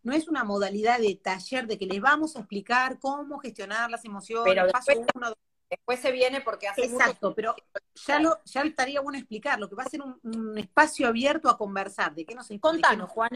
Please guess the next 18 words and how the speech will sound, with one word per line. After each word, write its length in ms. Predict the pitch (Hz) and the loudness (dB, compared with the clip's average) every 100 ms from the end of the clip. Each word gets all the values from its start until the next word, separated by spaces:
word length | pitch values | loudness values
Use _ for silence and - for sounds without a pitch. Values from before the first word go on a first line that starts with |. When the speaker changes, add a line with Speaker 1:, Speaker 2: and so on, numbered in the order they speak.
| 247 | -2
Speaker 1:
sucede. 280 | 220 202 196 _ _ _ _ _ _ | -2 -4 -10 _ _ _ _ _ _
Speaker 2:
Juana, 200 | 285 320 320 | -2 0 2
Speaker 1:
No, 200 | 220 202 | 2 2
no, 80 | 196 _ _ _ | -2 _ _ _
Speaker 2:
contanos 320 | - 240 202 | -2 -2 -4
de 60 | 180 | -6
Speaker 1:
no, 100 | 190 | -6
Speaker 2:
qué 40 | - | -6
se 200 | - 330 - | -10 -14 -8
trata. 300 | 226 - 190 | -8 -6 -6
Speaker 1:
no 60 | 196 | -2
tengo 260 | 233 220 196 | -2 0 -2
ganas, 300 | - 156 - _ _ _ - | -2 -8 -10 _ _ _ -6
no 120 | 214 | -4
voy 100 | 233 | -2
a 80 | 226 | -2
contar 320 | 208 214 202 | 0 0 0
nada, 320 | 185 160 | 0 -2